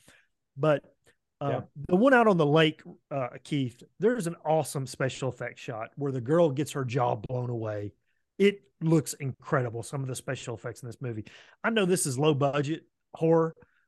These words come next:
Speaker 1: but it just looks incredible, some of the gore effects in this movie. Uh, but again, like I said, not a bad one in the bunch. So because of that, this is probably my favorite V H S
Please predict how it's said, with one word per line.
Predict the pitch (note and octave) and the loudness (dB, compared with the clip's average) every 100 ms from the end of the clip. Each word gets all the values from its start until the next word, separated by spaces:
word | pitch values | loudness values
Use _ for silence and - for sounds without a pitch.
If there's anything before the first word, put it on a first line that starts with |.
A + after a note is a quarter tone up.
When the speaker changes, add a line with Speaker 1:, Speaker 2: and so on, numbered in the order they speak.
| _ C3+ | _ 0
Speaker 1:
but | D3+ C#3 | 0 0
it | F#3 G3 | -2 0
just | F3+ D3+ - | -2 -2 0
looks | D#3 - - - | 0 0 -10 -14
incredible, | B2+ - - C#3 C#3+ B2 G#2 G#2 F#2+ _ _ _ _ - | -14 -14 -8 0 2 2 -4 -12 -16 _ _ _ _ -14
some | - E3+ D#3 C#3+ | -6 -2 0 -2
of | B2 | -2
the | C3+ C3+ | 0 0
gore | A2+ C#3+ C#3+ | 6 6 6
effects | B2 C3 A#2 - - - _ - | 2 -4 -6 -8 -14 -16 _ -8
in | D3 | -6
this | B2+ A2+ | -6 -8
movie. | C3 G#2+ G2 F#2+ - _ _ _ _ _ | -8 -10 -10 -14 -18 _ _ _ _ _
Uh, | C#3+ B2+ A#2 - _ _ _ _ _ G3+ F#3 | -4 -4 -6 -14 _ _ _ _ _ -12 -4
but | F#3 | -2
again, | E3+ D3 B2+ - | 0 -2 -6 -8
like | D#3 D#3 | -2 0
I | E3 | 0
said, | - E3 C3+ C3 _ _ _ _ _ - | 0 0 0 -6 _ _ _ _ _ -4
not | E3 F3 F3 | 2 6 6
a | D#3+ | 6
bad | D#3+ E3 | 4 4
one | E3 E3+ | 2 -2
in | D#3+ D3 | -4 -4
the | C3+ | 0
bunch. | D#3 E3+ E3+ - _ _ _ _ | 2 2 -2 -18 _ _ _ _
So | - D3+ | -4 -2
because | C#3 D#3 D#3 - A#3+ D4 C#4 | -2 0 0 4 4 4 0
of | C#3+ | -2
that, | C3 C3 | -2 -4
this | F3 E3+ | -4 -2
is | D3+ | 2
probably | F#3 F3+ D#3 C#3 | 6 6 6 4
my | C3+ | 0
favorite | B2+ C3+ B2 A#2+ - | -2 -2 -2 -6 -12
V | B2+ B2+ | -6 -4
H | A2+ A#2+ | -4 -6
S | G#2+ F#2+ - | -8 -8 -12